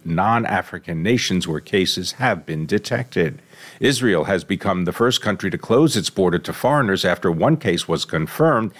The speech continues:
and several more were suspected. Japan has joined Israel in banning the entry of all foreigners, while Morocco said it would suspend all incoming flights for two weeks beginning today.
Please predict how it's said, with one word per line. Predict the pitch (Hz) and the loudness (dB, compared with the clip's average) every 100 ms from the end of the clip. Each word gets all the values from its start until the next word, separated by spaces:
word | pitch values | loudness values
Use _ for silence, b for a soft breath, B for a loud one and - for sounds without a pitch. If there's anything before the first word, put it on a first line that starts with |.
| B B 95 | B B -2
and | 95 | 0
several | - 123 110 120 | 2 2 4 4
more | 135 107 90 | 4 4 2
were | 73 67 | 0 -4
suspected. | 69 - 90 - 98 - 73 - - B B B | -2 -2 -2 0 -4 -4 -8 -8 -16 B B B
Japan | - - 98 98 95 | -6 -2 0 0 -2
has | 78 95 87 | -2 -2 0
joined | - 98 107 - | 2 2 4 2
Israel | 101 85 113 127 | 0 0 2 4
in | 95 85 | 4 2
banning | 98 101 98 92 | 2 0 -2 0
the | 92 | 0
entry | 92 107 92 | 0 2 2
of | - | 2
all | - 113 110 | 2 2 2
foreigners, | - 117 131 92 98 104 | 0 2 2 2 0 0
while | 90 87 - 90 | 2 2 0 0
Morocco | 85 92 120 139 104 90 | 2 4 4 4 2 2
said | 104 | 2
it | 95 87 | 0 -2
would | 90 | -4
suspend | - - - 95 80 | -4 -4 -2 0 2
all | 95 123 - | 2 2 0
incoming | 113 - 107 101 | -2 -2 -2 -2
flights | 98 - 95 92 | -2 0 0 0
for | - | -4
two | 82 - 147 | -6 0 2
weeks | 135 156 - - | 4 4 2 -4
beginning | 95 80 73 82 | -2 0 -2 -4
today. | - 117 127 87 | -2 2 4 2